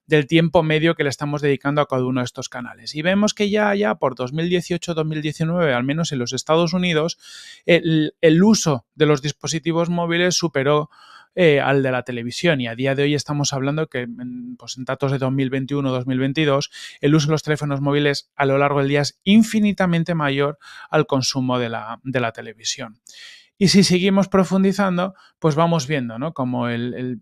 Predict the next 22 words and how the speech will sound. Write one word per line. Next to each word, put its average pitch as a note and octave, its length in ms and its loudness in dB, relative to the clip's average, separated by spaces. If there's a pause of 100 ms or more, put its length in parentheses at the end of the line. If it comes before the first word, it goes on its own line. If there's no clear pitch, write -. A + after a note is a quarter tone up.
(120)
el C3+ 200 2
móvil C#3+ 720 4
cada C3 260 2
vez C#3 180 -2
más E3 400 0
está C#3+ 240 -6
en C#3+ 80 0
un D3 120 -2
consumo C#3+ 640 -2 (400)
muy E3+ 240 6
alto. F3 480 2 (340)
Evidentemente, D#3+ 720 2
lo C3+ 140 2
que D3+ 80 -4
es D#3 160 -4
el, C#3+ 360 0
la C#3+ 100 4
utilización D3 840 0
de C#3 460 2
ordenadores C#3 460 0
de C#3+ 80 -2
escritorios C#3 880 -4